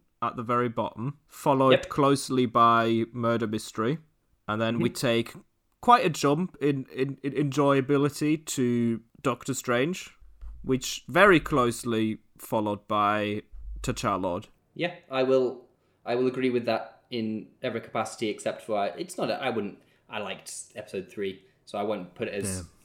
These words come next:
Speaker 1: Damn.
Speaker 2: a massive jump, but there is a significant
Speaker 1: Yeah.
Speaker 2: level of quality between, it's, they're, they're in two brackets. It's like one three jump, two
Speaker 1: Yeah.
Speaker 2: four.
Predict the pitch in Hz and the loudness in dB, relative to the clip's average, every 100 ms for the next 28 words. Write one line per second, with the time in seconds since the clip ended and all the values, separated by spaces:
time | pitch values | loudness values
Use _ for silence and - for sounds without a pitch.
0 | _ 107 98 113 113 120 120 127 117 - | _ -8 -6 -4 -4 -2 2 2 0 -6
1 | - _ 151 147 160 165 139 131 120 117 | -20 _ -2 0 4 4 4 0 -4 -4
2 | 110 - 101 - _ _ 120 110 104 101 | -6 -10 -10 -10 _ _ -4 -2 -2 -4
3 | 95 - 101 95 101 95 - 101 95 92 | -8 -6 -6 -6 -8 -8 -8 -6 -8 -12
4 | _ _ - - 180 170 190 180 127 123 | _ _ -8 2 4 4 4 2 2 2
5 | 107 101 - 92 - - 107 101 - 135 | 0 -2 -4 -10 -8 -4 -4 -4 0 2
6 | 131 113 117 107 101 98 _ _ _ - | 2 -2 -2 0 0 -4 _ _ _ -2
7 | 117 98 90 - _ _ _ - - 98 | -2 -2 -6 -14 _ _ _ -16 -10 -8
8 | 107 95 90 | -6 -6 -8